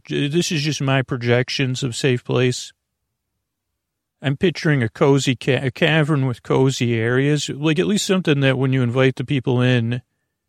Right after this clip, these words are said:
I don't know, like, some sort of natural formation, but once you get inside, it, you know, it's deluxe. Holy cow.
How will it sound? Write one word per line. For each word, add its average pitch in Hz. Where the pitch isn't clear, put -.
I 143
don't 175
know, 131
like, 120
some 156
sort 147
of 117
natural 131
formation, 123
but 135
once 147
you 143
get 135
inside, 123
it, 131
you 131
know, 127
it's -
deluxe. 120
Holy 123
cow. 117